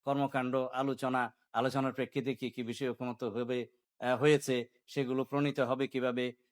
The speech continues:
সেটা এমবডিড হবে কিভাবে, কিভাবে সনদ হবে ইত্যাদি উল্লেখ আছে। এবং অঙ্গীকার চেয়েছে, প্রতিশ্রুতি চেয়েছে সমস্ত রাজনৈতিক দলগুলোর কাছে দুইটা তিনটা দফা দিয়ে, যে সমস্ত প্রতিশ্রুতি, এ সমস্ত অঙ্গীকার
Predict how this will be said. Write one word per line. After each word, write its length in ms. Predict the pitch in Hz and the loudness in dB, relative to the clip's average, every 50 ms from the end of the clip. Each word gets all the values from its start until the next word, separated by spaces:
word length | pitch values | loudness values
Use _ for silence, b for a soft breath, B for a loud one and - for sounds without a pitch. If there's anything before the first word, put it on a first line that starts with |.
| _ - | _ -12
সেটা 260 | - - 131 120 139 | -8 -4 0 2 4
এমবডিড 420 | 135 123 117 131 151 160 165 147 | 4 4 6 6 6 6 6 4
হবে 240 | 120 135 131 131 131 | 4 2 2 2 0
কিভাবে, 420 | - - 120 123 123 117 123 120 117 - b b b b | 0 0 0 0 2 2 0 -2 -2 -6 b b b b
কিভাবে 260 | - 120 127 135 135 | 0 2 2 4 2
সনদ 300 | 135 - 143 135 131 127 | 2 2 2 2 2 2
হবে 140 | 123 123 135 | 0 0 -2
ইত্যাদি 260 | 135 - 151 135 131 | 0 2 0 2 2
উল্লেখ 280 | 135 120 120 123 123 123 | 2 0 2 0 0 0
আছে। 240 | 131 123 - 185 196 - _ _ _ _ _ - | -2 -2 -2 -4 -8 -8 _ _ _ _ _ 0
এবং 280 | 143 147 160 160 165 | 2 2 2 2 2
অঙ্গীকার 500 | 165 165 175 175 175 165 180 170 156 156 151 - _ - | 2 2 2 2 4 6 6 6 6 4 -2 -6 _ -4
চেয়েছে, 380 | - 156 165 170 160 - 180 175 | 0 0 0 2 2 0 0 0
প্রতিশ্রুতি 500 | 160 160 139 139 - - 165 151 160 156 | 0 -2 -2 -4 -4 -4 -4 -4 -4 -2
চেয়েছে 360 | 147 147 147 147 139 165 160 | -2 0 0 0 0 -2 -4
সমস্ত 240 | 151 151 147 139 151 | -4 -4 -6 -4 -2
রাজনৈতিক 420 | 139 131 123 120 127 123 123 117 | 0 0 0 0 -2 -4 -4 -4
দলগুলোর 360 | 107 120 117 113 120 127 131 | -4 -4 -2 -2 -4 -4 -4
কাছে 280 | 120 139 131 - 147 143 143 b b b b b b - | -4 -6 -6 -4 -6 -6 -8 b b b b b b -12
দুইটা 340 | 98 107 135 135 127 143 131 | -4 -2 0 0 2 2 0
তিনটা 300 | 117 - 120 107 101 113 | 0 0 -4 -2 -2 -2
দফা 260 | 98 110 104 - 135 | 0 0 0 0 0
দিয়ে, 260 | 135 135 135 139 143 143 b b b b - | 2 2 2 0 0 -4 b b b b -8
যে 200 | 107 120 127 123 | -2 0 0 0
সমস্ত 320 | - 135 139 135 - - | 0 0 -2 -2 0 -2
প্রতিশ্রুতি, 560 | 123 - 135 131 - 139 - - 143 131 139 | -4 -4 -4 -4 -4 -4 -4 -2 -2 0 0
এ 60 | 123 110 | -2 -2
সমস্ত 280 | 135 131 123 - - | -2 -4 -6 -4 -2
অঙ্গীকার 420 | 131 120 120 117 104 - 143 160 | -2 0 0 -2 0 0 0 0